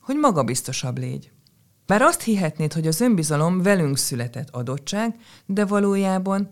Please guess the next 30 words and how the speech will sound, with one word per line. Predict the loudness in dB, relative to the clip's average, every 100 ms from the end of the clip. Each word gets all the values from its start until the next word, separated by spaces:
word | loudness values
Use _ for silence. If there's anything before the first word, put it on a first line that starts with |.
| -8
ez | -4 -4
egy | -2
olyan | 2 2 0
készség, | -2 -4 -2 -4 -2
amit | 0 0 -2
te | -4 -4 -4
magad | -4 -2 -2 -4 -4
erősíthetsz. | -4 -4 -6 -10 -12 -10 -12 -12 -16 -20 -20 -20 -20 -20 -2
A |
magabiztosságot | 2 2 2 -2 -2 -4 -2 -2 -2 0 -4 -4
a | -2
mindennapi | 0 0 0 -2 -2 -2
apró | -2 -4 -4
dolgok | -4 -4 -8 -6
teremtik | -6 -6 -6 -10 -8
meg, | -8 -8 -12 -8
ahogyan | 0 0 2 0 0 -2 -4
következetesen | -4 -4 -4 -6 -6 -4 -4 -4 -4
építed | -4 -4 -6 -8 -6
a | -4
bizalmat | -6 -4 -4 -4 -6
önmagadban. | -4 -4 -4 -4 -6 -4 -4 -6 -10 _ _ _ _ -2
Valójában | 2 4 4 4 4 4
ezek | 2 0 -2
az | 0 0
apró | -2 -2 0
dolgok | 0 0 -4 -4
egyáltalán | -4 -4 -4 -4 -4 -2
nem | -2 -4
kicsik, | -6 -6 -4 -6